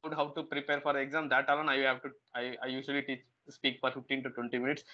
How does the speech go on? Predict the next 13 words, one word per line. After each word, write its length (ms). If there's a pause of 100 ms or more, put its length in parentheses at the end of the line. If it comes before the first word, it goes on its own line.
(280)
but, 240
uh, 220 (200)
I 120
have 180
got 200
only 440
six 320
hours, 520
and, 300
uh, 220 (240)
like, 240
I 140
have 240